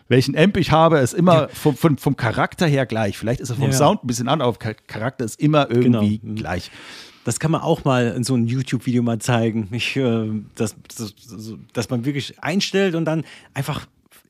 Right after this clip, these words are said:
Speaker 2: sehr ähnlich klingt. Bei mir ist es auch genauso.
Speaker 1: Ja.
Speaker 2: Bei mir ist es so, ja, also genau das müssen wir auch mal machen.
Speaker 1: Mhm.
Speaker 2: Also behalten wir auch mal im Hinterkopf, muss ich mir gleich mal aufschreiben.
Speaker 1: Genau, genau.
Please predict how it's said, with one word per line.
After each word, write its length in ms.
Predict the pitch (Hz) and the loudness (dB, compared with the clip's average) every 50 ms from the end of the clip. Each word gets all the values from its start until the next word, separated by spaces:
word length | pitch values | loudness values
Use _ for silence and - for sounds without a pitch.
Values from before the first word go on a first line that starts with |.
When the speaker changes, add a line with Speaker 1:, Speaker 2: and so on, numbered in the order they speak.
| _ _ | _ _
Speaker 2:
sehr 240 | - - - 175 - | -6 -2 -2 0 2
ähnlich 320 | 214 208 185 165 135 - | 2 2 4 2 0 0
klingt. 160 | - 135 117 | -2 -4 0
Bei 100 | 110 131 | 0 2
mir 120 | 143 165 170 | 2 2 2
ist 80 | 143 | 0
es 60 | - - | -2 -6
auch 160 | 123 135 - | -8 -8 -6
genauso. 440 | - 151 143 127 120 104 110 110 104 | -4 -2 2 4 4 4 2 0 -6
Speaker 1:
Ja. 80 | 92 - _ _ - - _ _ _ _ _ _ | -8 -10 _ _ -20 -20 _ _ _ _ _ _
Speaker 2:
Bei 80 | - 113 | -4 0
mir 140 | 131 147 160 | 2 2 2
ist 100 | 147 131 | 2 2
es 380 | 151 123 - - - - 123 - - | -2 -4 -4 -8 -10 -14 -16 -18 -20
so, 340 | - - 139 135 123 120 | -10 -6 -4 -4 -4 -4
ja, 160 | 101 123 135 113 104 90 _ _ - _ | -4 -6 -6 -6 -8 -10 _ _ -20 _
also 180 | - - - - _ _ - - - 131 - - - - | -18 -18 -18 -18 _ _ -18 -18 -16 -16 -18 -20 -6 -2
genau 220 | - 170 220 233 | 0 2 2 2
das 120 | 226 220 175 | 2 2 2
müssen 160 | 196 185 175 | 4 2 4
wir 100 | 170 135 | 2 2
auch 120 | 113 143 131 | 2 2 0
mal 140 | 127 113 104 | 0 0 0
machen. 280 | 107 98 92 101 98 | 0 -2 -2 -2 -2
Speaker 1:
Mhm. 60 | 107 107 | 0 2
Speaker 2:
Also 200 | 107 107 110 120 | 4 4 4 2
behalten 340 | 123 - 123 117 175 170 170 | 2 0 2 2 2 2 2
wir 100 | 160 156 | 2 2
auch 60 | 151 | 4
mal 120 | 156 143 | 4 2
im 40 | 131 | 2
Hinterkopf, 340 | 123 151 147 131 - 107 98 | 2 2 0 2 0 0 -2
muss 120 | 120 135 107 | -2 -2 0
ich 60 | 113 | 0
mir 60 | 113 | 0
gleich 180 | 101 123 113 - | 2 0 2 2
mal 80 | 117 | 2
aufschreiben. 380 | 90 101 - - - 95 90 95 | 0 0 -2 -4 -8 -10 -6 -2
Speaker 1:
Genau, 380 | - 107 98 95 87 82 85 | 0 0 2 2 2 0 -2
genau. 400 | 87 - 78 76 71 76 76 76 | -2 -2 -4 -2 -2 -4 -4 -6